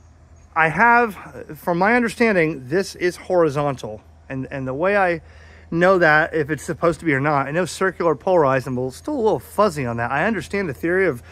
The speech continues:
changing polarization to and from, but here's the deal. Um, they were saying that I'm losing three D B on transmit and receive because of the circular polarization. Whereas if I had a regular horizontal Yagi and it would,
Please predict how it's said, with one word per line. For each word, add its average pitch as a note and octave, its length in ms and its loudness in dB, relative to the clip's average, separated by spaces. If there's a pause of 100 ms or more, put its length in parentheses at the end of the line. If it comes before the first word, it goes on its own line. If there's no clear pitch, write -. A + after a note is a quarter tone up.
(280)
changing F3+ 380 -2
polarization D#3 720 0
to E3+ 160 -8
and D3+ 100 -6
from, E3 240 -4 (640)
but F3 100 4
here's C#4 180 4
the G3 60 -4
deal. G#3+ 380 2
Um, D#3 320 2 (800)
they A3+ 180 4
were D4 140 2
saying G3+ 300 2
that F3 120 4
I'm F#3 160 2
losing F#3+ 340 2
three G3 300 -2
D F3 280 0
B D3 360 -2
on B2+ 180 -2
transmit E3+ 480 -2
and G3+ 240 -2
receive D#3+ 720 -6
because F3 520 0
of D3+ 340 0
the C#3 40 -14
circular C#3+ 380 -6
polarization. C3 720 -4 (840)
Whereas D3+ 500 4
if F3+ 180 0
I F#3 120 6
had F3+ 220 4
a E3 100 4
regular E3 560 4
horizontal F#3 640 2
Yagi C#3+ 560 2 (340)
and C#3 440 0
it C#3+ 140 -4
would, C3 180 -14